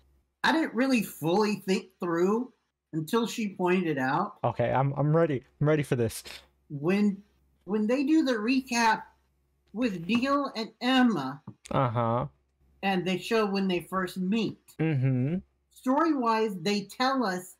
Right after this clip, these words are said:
Speaker 1: that she's seventeen and he's early twenties.
Speaker 2: Uh-huh.
Speaker 1: Yet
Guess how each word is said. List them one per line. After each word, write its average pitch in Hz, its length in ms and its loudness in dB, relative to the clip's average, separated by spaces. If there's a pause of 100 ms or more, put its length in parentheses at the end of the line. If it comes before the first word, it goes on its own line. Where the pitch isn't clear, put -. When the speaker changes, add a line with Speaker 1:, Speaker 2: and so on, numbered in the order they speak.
(380)
Speaker 1:
that - 240 -6
she's 262 580 -2
seventeen 233 1000 0 (300)
and 180 160 0
he's 247 480 2 (120)
early 226 360 0
twenties. 214 760 -2 (500)
Speaker 2:
Uh-huh. 120 880 0 (640)
Speaker 1:
Yet 240 420 -2